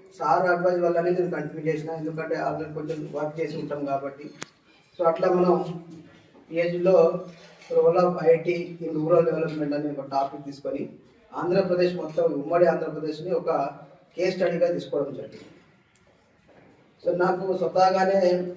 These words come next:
ఐ టీ మీద కొంచెం ఇష్టం ఉండడం, ఫస్ట్ నుంచి కమాండ్ ఉండడం వల్ల నాకు ఇటువైపు కొంచెం ప్రాబ్లమ్స్ తక్కువనే అయినాయి. కాకపోతే ప్రాబ్లమ్స్ ఎక్కడ అయినాయంటే రూరల్ డెవలప్‌మెంట్ ఎట్లా ఇక్కడ మింగిల్ చేయాలి,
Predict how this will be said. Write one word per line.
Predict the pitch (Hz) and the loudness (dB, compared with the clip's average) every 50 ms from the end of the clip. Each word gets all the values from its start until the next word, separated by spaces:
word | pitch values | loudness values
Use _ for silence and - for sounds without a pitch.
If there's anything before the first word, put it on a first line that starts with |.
| - - 147 | -12 -8 -4
ఐ | 160 165 | -4 -4
టీ | 170 196 185 180 | -2 0 0 0
మీద | 185 175 175 | 2 4 4
కొంచెం | 170 175 175 175 170 170 160 | 4 2 0 0 0 -2 -2
ఇష్టం | 156 160 165 175 165 170 | -2 -4 -2 -2 -2 -2
ఉండడం, | 170 165 165 165 165 165 165 170 170 - - - - - _ _ - - - _ - - _ _ - - - - - - - - _ - | 0 0 0 0 0 0 -4 -8 -10 -12 -16 -20 -20 -20 _ _ -20 -20 -20 _ -20 -20 _ _ -20 -20 -20 -20 -20 -20 -20 -20 _ -4
ఫస్ట్ | 147 151 147 151 170 | -4 -4 -4 -2 -2
నుంచి | 170 170 175 180 175 - | -2 -2 0 0 0 0
కమాండ్ | 160 147 147 160 165 170 170 | 0 0 0 2 0 0 0
ఉండడం | 170 170 165 165 165 160 | 0 2 2 2 2 0
వల్ల | 160 160 160 170 156 151 147 - - - - - | -2 -2 0 2 2 2 0 -4 -8 -14 -16 -12
నాకు | 151 151 151 156 156 | -12 -12 -10 -10 -10
ఇటువైపు | 151 156 170 170 170 170 170 170 160 151 | -6 -2 2 2 2 2 2 -2 -2 -2
కొంచెం | - 160 151 - 170 156 151 151 151 - - - - - - - - - - | -2 -6 -6 -4 -4 -4 -4 -4 -8 -10 -14 -18 -20 -20 -20 -20 -20 -10 -4
ప్రాబ్లమ్స్ | 147 147 160 170 175 180 175 175 175 156 | 0 2 2 2 4 2 2 0 0 -4
తక్కువనే | - - 185 180 185 180 170 | -2 4 6 6 6 6 4
అయినాయి. | 156 143 139 - - - - - - - - - - - - - - _ - _ _ _ _ - - | 2 0 -2 -4 -10 -16 -18 -20 -20 -20 -20 -20 -20 -20 -20 -20 -20 _ -20 _ _ _ _ -12 -6
కాకపోతే | - 165 165 180 185 185 190 | -4 -4 -4 -4 -4 -4 -4
ప్రాబ్లమ్స్ | 185 - 160 - - 185 180 175 180 | -2 0 2 4 4 4 2 0 -2
ఎక్కడ | 175 165 - 185 175 175 | -2 -2 -2 -2 -2 2
అయినాయంటే | 175 175 170 165 165 165 165 165 165 170 170 170 170 165 156 147 151 | 2 2 4 6 4 4 4 2 0 -2 -2 -4 -2 0 -2 0 0
రూరల్ | 156 156 175 196 196 190 185 | 0 0 2 2 2 2 4
డెవలప్‌మెంట్ | 185 185 190 185 190 185 175 175 175 | 6 6 6 6 2 0 -2 -2 0
ఎట్లా | 175 165 - - 196 196 190 | 0 0 -2 0 0 0 0
ఇక్కడ | 185 190 190 190 180 180 175 175 170 | 0 0 -2 -2 -2 -2 -2 -2 -4
మింగిల్ | 165 170 180 185 185 180 175 | -6 -2 -2 -2 0 2 2
చేయాలి, | 165 151 - - | 2 2 2 -2